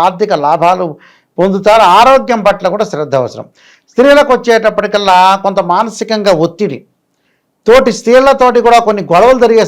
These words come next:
సందర్భాలు ఎక్కువగా ఉంటాయి వీళ్ళకి. అంటే వీళ్ళకి గ్రహాల యొక్క కలయికను మనం చూస్తే మిశ్రమైన ఫలితాలు బాగా ఎక్కువగా ఉంటాయి. ఆ మిశ్రమైన ఫలితాలు ఉండటం వల్ల కొంత లాభాల కృషి చేయాలి, మనలో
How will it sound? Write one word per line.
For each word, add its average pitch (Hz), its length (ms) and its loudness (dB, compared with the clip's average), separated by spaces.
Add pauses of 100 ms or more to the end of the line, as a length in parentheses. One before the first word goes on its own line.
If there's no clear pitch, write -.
సందర్భాలు 185 480 -2
ఎక్కువగా 160 340 -4
ఉంటాయి 131 180 -8
వీళ్ళకి. 113 280 -12 (1000)
అంటే 220 200 2 (160)
వీళ్ళకి 208 280 -2 (140)
గ్రహాల 202 380 2 (120)
యొక్క 247 140 0 (140)
కలయికను 226 500 0
మనం 208 120 -4 (100)
చూస్తే 196 280 -8 (580)
మిశ్రమైన 277 480 2
ఫలితాలు 202 380 2 (120)
బాగా 262 200 4 (120)
ఎక్కువగా 151 400 -2
ఉంటాయి. 110 220 -12 (600)
ఆ 220 40 2 (100)
మిశ్రమైన 269 460 0
ఫలితాలు 233 400 2
ఉండటం 214 260 -4
వల్ల 214 100 -2 (100)
కొంత 202 140 -6 (140)
లాభాల 202 320 2 (100)
కృషి 170 240 -12
చేయాలి, 190 340 0 (680)
మనలో 214 260 4